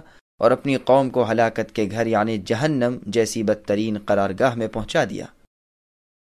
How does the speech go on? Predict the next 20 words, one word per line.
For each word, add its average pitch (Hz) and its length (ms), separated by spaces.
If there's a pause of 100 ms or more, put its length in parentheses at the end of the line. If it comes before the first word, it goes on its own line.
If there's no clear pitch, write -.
(320)
پھر 127 120
بیان 147 300
ہوتا 156 340
ہے 165 120
کہ 160 120
یہ 156 100
کفار 139 480
صرف 139 260
دنیاوی 127 460
زندگی 117 460
پر 120 240
دیوانے 107 440
بنے 113 220
ہوئے 117 260
ہیں۔ 131 160 (560)
مال 127 260
جمع 127 260
کرنا 113 340
اور 127 120
اللہ 107 180